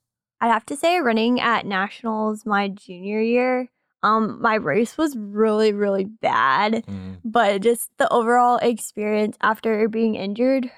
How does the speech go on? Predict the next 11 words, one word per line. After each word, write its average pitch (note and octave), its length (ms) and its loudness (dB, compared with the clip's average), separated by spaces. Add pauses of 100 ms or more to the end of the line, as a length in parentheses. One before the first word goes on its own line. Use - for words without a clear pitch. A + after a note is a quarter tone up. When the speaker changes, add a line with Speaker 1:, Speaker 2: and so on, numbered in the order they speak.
(140)
Speaker 1:
for A#3 200 0
almost A3 380 0
a A3+ 40 -4
year G3+ 500 -6 (380)
and G#3 120 -2
then G#3 200 2
being G#3 140 2
able G3+ 200 0
to G3 100 2
come A3 160 -6
back G3 460 2